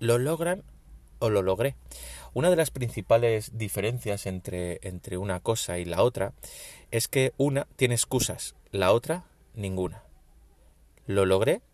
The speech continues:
es, ya está, realizado. Casi, casi lo logro, eh, siempre implica la pregunta de, "¿pero qué es lo que te hizo no lograrlo?", ¿no?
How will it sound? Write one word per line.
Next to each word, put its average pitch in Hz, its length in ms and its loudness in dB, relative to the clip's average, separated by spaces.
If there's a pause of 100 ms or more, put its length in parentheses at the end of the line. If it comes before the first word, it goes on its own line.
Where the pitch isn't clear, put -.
(100)
es, - 260 -6 (560)
ya 131 80 -2
está, 156 240 -10 (380)
realizado. 101 580 0 (460)
Casi, 160 360 0
casi - 420 -6
lo 123 160 2
logro, 143 380 0 (1120)
eh, - 180 -8
siempre 139 340 0
implica 123 380 0
la 117 120 2
pregunta 107 440 0
de, 113 180 0 (440)
"¿pero 104 180 2
qué 123 120 2
es 127 60 2
lo 131 120 2
que 120 100 0
te 120 120 -2
hizo 120 160 -2
no 107 120 -4
lograrlo?", 104 480 -2
¿no? 139 140 -8